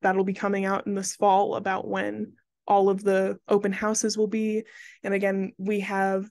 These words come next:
Christine's email in this, uh, episode. We'll have it in the show notes. We also have it on screen, and I'll also say it at the end of the recording. But just if you, if you know that this is a program that you want to apply to,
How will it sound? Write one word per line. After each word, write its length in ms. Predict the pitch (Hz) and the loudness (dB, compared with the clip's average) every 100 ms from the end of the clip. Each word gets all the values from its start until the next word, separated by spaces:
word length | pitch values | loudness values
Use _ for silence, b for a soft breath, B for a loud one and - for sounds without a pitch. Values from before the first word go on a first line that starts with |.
| _ | _
Christine's 520 | 214 196 - 196 190 - | -4 -2 -2 0 -2 0
email 520 | 220 220 214 220 - | 2 2 2 0 -2
in 240 | 202 196 196 | -4 -4 -2
this, 380 | 190 190 - - | -4 -6 -10 -6
uh, 320 | 196 - - 233 _ _ _ - | -2 -2 -4 -6 _ _ _ -2
episode. 500 | 247 269 - 247 240 | 0 2 4 4 4
We'll 80 | 202 | 2
have 160 | 196 | -2
it 80 | 190 | -2
in 80 | 190 | -4
the 40 | |
show 280 | 190 - 233 | -4 -2 2
notes. 260 | 233 233 226 | 2 2 0
We 60 | |
also 180 | 196 190 | -4 -4
have 160 | - 190 | -8 -8
it 60 | - | -8
on 100 | 202 | -10
screen, 500 | - 247 233 233 214 | -2 4 6 6 4
and 100 | 190 | 0
I'll 80 | |
also 240 | 190 190 - | -2 -4 -6
say 300 | - - - | -4 0 0
it 160 | - - | 0 0
at 160 | 214 214 | -2 0
the 140 | 202 | -2
end 220 | 196 196 | 0 0
of 100 | 196 | -2
the 240 | - - - B B B B | 0 -2 -4 B B B B
recording. 640 | - - 254 269 254 262 233 | -6 0 4 6 6 6 4
But 300 | 196 190 185 _ _ _ _ _ _ _ _ 233 | 4 2 0 _ _ _ _ _ _ _ _ 2
just 380 | 226 214 - _ _ B B | 2 2 -4 _ _ B B
if 180 | 226 220 | -2 2
you, 240 | 214 202 - | 0 0 0
if 160 | 240 | 4
you 140 | 240 220 | 6 4
know 400 | 202 202 226 240 | 4 4 6 4
that 140 | 220 | 2
this 180 | 208 208 | 0 0
is 80 | 196 | -4
a 80 | |
program 460 | 196 190 185 190 190 | -2 -2 -2 -2 -2
that 120 | - | -4
you 100 | 196 | -4
want 180 | 185 185 | -4 -2
to 80 | 202 | -2
apply 340 | 202 196 196 | -2 -2 -4
to, 280 | 196 196 | -2 -2